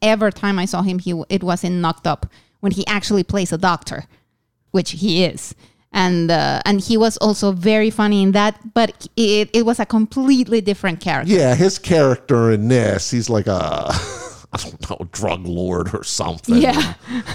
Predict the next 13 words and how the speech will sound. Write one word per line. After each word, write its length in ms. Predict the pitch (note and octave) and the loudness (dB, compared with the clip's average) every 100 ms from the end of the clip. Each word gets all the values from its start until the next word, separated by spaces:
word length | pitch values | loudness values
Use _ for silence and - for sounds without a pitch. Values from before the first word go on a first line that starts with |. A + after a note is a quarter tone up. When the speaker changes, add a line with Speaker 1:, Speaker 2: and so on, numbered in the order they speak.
| A3+ | 0
Speaker 2:
And, 140 | G3+ - | 0 2
and 360 | D3+ D3 C#3+ | 2 4 2
they 240 | D3 D3 C3 | 4 4 4
owe 140 | B2+ | 4
him 300 | C3 B2+ A#2 | 4 4 4
money, 460 | B2 A#2 A#2 A#2 A#2+ | 2 2 0 2 2
and 140 | A2 | 2
there's 160 | A2 G#2+ | 2 0
a 60 | |
big 360 | F#2+ A2+ A2 F#2 _ _ _ - | 0 2 0 -2 _ _ _ -4
deal 460 | A#2 A#2+ B2 A#2+ | 0 2 2 2
with 240 | G#2 G2 - | 0 -2 0
that. 680 | G#2+ G#2+ G#2 G2 G2 - | 0 0 0 0 0 -4